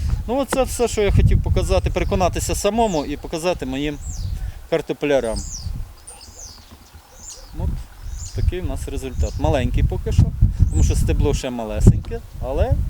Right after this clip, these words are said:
от уявіть собі, якщо воно виросте велике, грубе, е, що буде з кореневою системою. Це ж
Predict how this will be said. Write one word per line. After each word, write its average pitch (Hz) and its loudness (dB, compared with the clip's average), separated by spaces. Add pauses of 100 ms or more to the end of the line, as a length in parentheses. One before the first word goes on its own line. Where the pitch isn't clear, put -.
(340)
от 180 2
уявіть 190 0
собі, 165 -4
якщо - 2
воно 139 2
виросте - 2
велике, 143 0
грубе, 131 2 (640)
е, - 8
що 151 2
буде 139 0
з - -8
кореневою 127 -4
системою. 104 -10 (500)
Це 117 -12
ж - -16